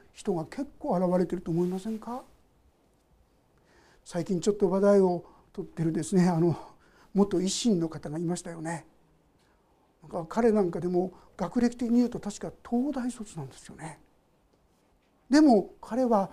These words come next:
正直言ってもうアルコールに完全支配されちゃってる人みたいですよね。ですから何言うかわからない。まあ、ちょっとこういう人に似てる部分かもしれません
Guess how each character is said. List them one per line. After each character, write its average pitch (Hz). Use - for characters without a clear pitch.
正 220
直 196
言 214
っ -
て -
も 208
う 202
ア 202
ル 226
コ 233
ー 226
ル 214
に 247
完 220
全 240
支 233
配 262
さ 190
れ 175
ち -
ゃ 165
っ -
て -
る 156
人 -
み 170
た -
い 208
で 196
す -
よ 240
ね。 311
で 269
す -
か -
ら 285
何 220
言 247
う 208
か 185
わ 170
か 156
ら 175
な 196
い。 -
ま 381
あ、 -
ち -
ょ 320
っ -
と 240
こ 226
う 240
い 220
う -
人 214
に 185
似 190
て 202
る 202
部 165
分 165
か 151
も 156
し -
れ -
ま -
せ -
ん -